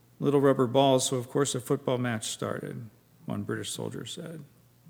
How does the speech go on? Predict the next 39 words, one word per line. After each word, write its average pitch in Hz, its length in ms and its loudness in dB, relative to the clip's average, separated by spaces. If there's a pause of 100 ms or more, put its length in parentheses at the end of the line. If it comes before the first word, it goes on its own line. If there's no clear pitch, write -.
(1000)
But 151 160 4
the 143 120 4
very 170 600 6 (260)
next 135 480 -4 (540)
day, 104 320 -2 (1400)
they 123 140 2
went 117 160 2
back 113 200 0
to - 60 -8
killing 107 360 -6
each 101 200 -14
other. - 200 -12 (1500)
And 180 140 6
when 190 160 8
we 294 160 8
think 254 260 6
about 147 480 6
peace, - 680 2
because 170 440 2
our 135 300 4 (320)
experience 196 840 6
of 151 160 0
peace 180 320 4
is 127 120 0
largely 156 460 4
colored 156 420 2
by 131 220 4
our 123 220 -2
experiences 165 920 -2
in 139 140 0
the 127 100 0
world, 151 360 2
when 151 120 0
we 208 100 2
think 254 240 -2
about 202 200 2
the 180 60 2
word 156 280 4
peace, - 800 -4